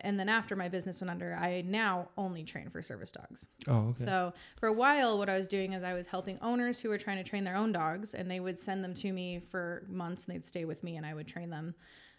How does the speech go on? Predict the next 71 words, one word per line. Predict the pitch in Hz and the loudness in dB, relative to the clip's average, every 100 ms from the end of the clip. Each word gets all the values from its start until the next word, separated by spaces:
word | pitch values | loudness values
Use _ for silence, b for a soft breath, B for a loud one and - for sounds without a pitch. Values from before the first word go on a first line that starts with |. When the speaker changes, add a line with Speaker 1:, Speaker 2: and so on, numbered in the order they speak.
| - | -4
Speaker 1:
Um, | 180 170 165 - | -4 -2 -6 -2
but | 190 156 - | 0 0 -2
it's | 196 - | -4 -4
really | 202 240 254 | 0 0 2
hard | 226 202 | 0 0
to | |
do | 180 202 | 2 2
that | 160 - | 2 0
because | 185 185 170 | -2 -2 -2
I | 165 | 0
didn't | 180 208 - | 2 0 -2
test | 185 170 - | -6 -6 -6
them. | 143 180 202 | -6 -4 -4
I | 185 | -4
didn't | 185 - - | -4 -6 -10
check | - - 185 | -8 -4 -4
their | - 165 | -4 -4
temperaments. | 180 170 175 156 185 | -4 -6 -4 -6 -4
I | 175 | -6
didn't | 180 | -4
do | 175 | -2
their | 185 | -2
health | 180 170 | -2 -4
testing. | - 170 - 170 | -6 -10 -8 -8
I | 175 | -6
didn't | 175 | -8
do | 180 208 | 0 4
any | 214 220 | 6 4
of | 190 | -2
the | |
background | 175 170 180 180 180 | -2 -2 0 -2 -2
stuff. | - 180 | -6 -6
I | 170 | -4
just | 180 | -4
have | 180 | -6
to | 175 | -8
trust | - 170 - | -8 -8 -8
that | 165 | -10
the | - | -10
owner | 165 170 | -8 -8
did | 196 214 | -6 -4
it. | 254 254 b b b - | -4 -6 b b b -6
And | 190 | -2
even | 196 208 | 0 0
if | 202 | -2
the | 180 | -2
dog | 180 180 | -2 -4
doesn't | 175 175 - | -6 -6 -8
work | 156 160 | -8 -6
out | 170 | -6
as | 165 | -6
a | |
service | 160 160 170 175 | -8 -8 -8 -6
dog, | 190 175 | -6 -6
they | |
still | 165 - | -8 -12
have | |
to | - | -14
pay | - 175 | -16 -14
me | - | -12
to | |
train | - - 101 | -14 -14 -14
him. | - | -10
You | - | -6
know, | |
so | 214 302 | 0 0
I | |
didn't | 294 | 2
really | 269 196 | 0 2
like | 156 - | 0 -2
that. | 113 107 | -4 -6